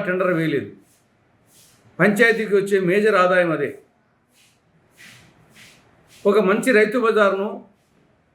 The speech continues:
దాదాపు సంవ-, సంవత్సరం కిందట నిర్మించారు, కానీ గ్రామ పంచాయతీకి మార్కెట్ శాఖకు సమన్వయం లేని కారణంగా అది నిరుపయోగంగా ప్రారంభానికి నోచుకోకుండా అట్నే ఉంది.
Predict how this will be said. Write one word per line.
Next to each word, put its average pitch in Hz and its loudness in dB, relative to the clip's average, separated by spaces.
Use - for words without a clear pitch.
దాదాపు 233 2
సంవ-, 208 -4
సంవత్సరం 208 -4
కిందట 190 -2
నిర్మించారు, 180 -2
కానీ 214 2
గ్రామ 208 0
పంచాయతీకి 208 -4
మార్కెట్ 208 0
శాఖకు 185 -2
సమన్వయం 220 -2
లేని 196 0
కారణంగా 180 -2
అది 202 0
నిరుపయోగంగా 196 0
ప్రారంభానికి 185 -4
నోచుకోకుండా 170 -4
అట్నే 160 -4
ఉంది. 127 -6